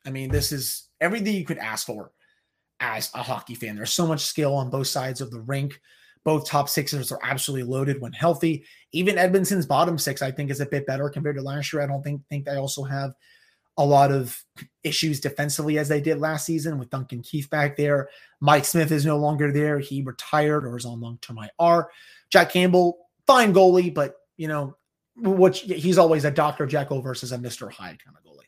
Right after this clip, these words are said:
Are you gonna get the version of him that you saw in the first half of last season when he was one of the five best goalies in the league? Or are you gonna get the version of him in the second half of last season when he was at a below, I believe it was a ni-, eight ninety save percentage?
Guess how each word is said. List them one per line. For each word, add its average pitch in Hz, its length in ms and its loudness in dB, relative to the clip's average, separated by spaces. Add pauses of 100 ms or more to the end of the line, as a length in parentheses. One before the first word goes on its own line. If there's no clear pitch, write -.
(380)
Are 143 60 -2
you 143 120 0
gonna 156 80 0
get 147 160 2
the 151 80 0
version 147 400 0
of 143 80 -2
him 156 120 -2
that 139 120 -4
you 135 100 -8
saw 143 200 0
in 139 60 -2
the 135 60 -4
first 143 240 -4
half 139 160 -4
of 127 100 -2
last 196 220 4
season 190 340 0 (260)
when 160 140 2
he 170 40 6
was 151 120 4
one 165 100 0
of 160 80 4
the 143 60 -4
five 151 220 4
best 151 200 2
goalies 147 220 0
in 151 60 -2
the 143 80 -2
league? 143 320 -2 (320)
Or 254 140 6
are - 20 4
you 226 100 2
gonna 202 160 4
get 180 160 4
the 170 60 2
version 156 360 2
of 147 60 -4
him 147 160 -2
in 143 40 -2
the 135 60 -2
second 196 260 4
half 165 140 0
of 151 120 0
last 151 200 -2
season 147 300 -2
when 147 100 -4
he 143 100 -2
was 139 160 -2
at 143 180 -2
a 143 60 -6
below, 139 440 2 (500)
I 151 60 -8
believe 135 220 -4
it 139 80 0
was 127 140 -6
a 131 60 -6
ni-, 131 120 -4 (100)
eight 139 220 -10
ninety 123 240 -8
save 113 220 -16
percentage? - 460 -20